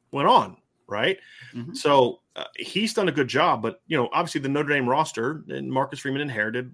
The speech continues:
Speaker 1: was better. Now, it's not perfect by any stretch, and the, you know, there's some injuries and a couple guys, really important guys you lost. But I still think the expectation for Notre Dame should be that this is a game you're gonna go into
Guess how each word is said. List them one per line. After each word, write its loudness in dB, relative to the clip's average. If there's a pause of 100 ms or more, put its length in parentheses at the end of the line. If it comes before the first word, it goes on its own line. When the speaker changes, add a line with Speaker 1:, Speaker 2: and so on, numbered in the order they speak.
Speaker 1:
was -10
better. 2
Now, -2
it's -6
not -4
perfect 0
by 0
any 0
stretch, -6
and -4
the, -4 (140)
you -8
know, -2
there's -4 (100)
some -4
injuries -4
and -6
a -8
couple -4
guys, -2 (400)
really 4
important -4
guys -4
you -18
lost. -2 (680)
But 10
I 10
still 2
think 2
the 6
expectation 2
for -2
Notre 2
Dame 4
should -8
be 0
that -4
this 0
is -6
a -2
game -2
you're -4
gonna -4
go -4
into -6